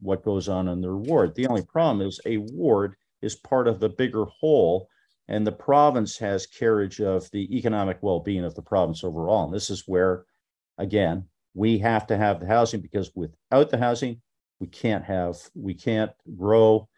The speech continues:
and we can't, um, sustain our, you know, wealth and prosperity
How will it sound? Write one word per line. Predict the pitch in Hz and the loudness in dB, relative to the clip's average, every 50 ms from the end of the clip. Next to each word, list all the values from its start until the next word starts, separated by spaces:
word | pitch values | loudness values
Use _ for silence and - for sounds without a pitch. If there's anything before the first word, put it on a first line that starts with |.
| _ _ _ _ _ - | _ _ _ _ _ -6
and | 107 107 104 104 101 | -2 -2 0 0 0
we | 107 104 | 0 -2
can't, | 104 - - 120 113 110 110 110 - - _ _ _ _ - | -4 -4 -4 -2 0 2 0 0 -2 -6 _ _ _ _ -6
um, | 92 92 87 87 87 87 82 78 - | -4 -2 -2 -2 -2 -4 -6 -8 -10
sustain | - - 104 - - - 110 104 101 101 98 | -10 -10 -10 -10 -4 -2 -2 0 0 0 0
our, | 92 90 87 87 85 82 80 - _ - 110 | 0 0 0 0 -2 -4 -4 -8 _ -6 -4
you | 113 95 | -2 -2
know, | 95 85 - - _ | -2 -4 -6 -12 _
wealth | 87 90 92 98 101 - - | -4 -2 0 0 0 -2 -6
and | 92 - | -10 -6
prosperity | - 90 80 80 - - - 95 95 101 104 98 104 104 101 98 98 | -4 -4 -4 -4 -6 -6 -4 -4 -2 -2 -2 -2 -4 -4 -4 -6 -10